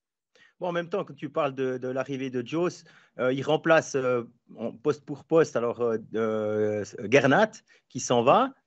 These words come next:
qui a demandé à s'en aller. Le club a été d'accord. Et puis, euh, l'autre, l'autre ajout de marque, c'est quand même, euh, Suomela, qui est le meilleur buteur de, de S H L cette saison. Euh, c'est, ça, ça tombe, c'est, c'est des,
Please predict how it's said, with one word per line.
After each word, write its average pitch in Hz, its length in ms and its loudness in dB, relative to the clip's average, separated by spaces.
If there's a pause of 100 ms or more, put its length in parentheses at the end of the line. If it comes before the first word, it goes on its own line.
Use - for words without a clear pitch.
qui - 80 -16
a - 40 -14
demandé 131 400 2
à 120 80 2
s'en 117 220 -2
aller. 185 340 0 (300)
Le 104 140 -16
club 117 200 0
a 110 60 2
été 107 180 -4
d'accord. 185 480 0 (300)
Et 131 80 4
puis, 220 360 6
euh, 135 280 8
l'autre, 151 400 4
l'autre 180 320 4
ajout 147 320 4
de 123 120 2
marque, 175 340 -2
c'est - 140 -2
quand - 120 -2
même, 151 240 2
euh, 117 160 2
Suomela, 151 580 2
qui 160 140 -2
est 120 40 4
le 120 140 -2
meilleur 135 320 2
buteur 165 560 4
de, 123 240 4
de 127 180 2
S 127 200 0
H 147 200 -2
L 135 120 2
cette 127 180 -4
saison. 208 320 2 (400)
Euh, 120 320 4 (280)
c'est, - 180 -10
ça, - 220 -8
ça - 180 -12
tombe, 127 240 -6 (260)
c'est, - 380 -10
c'est 139 160 -2
des, 117 360 0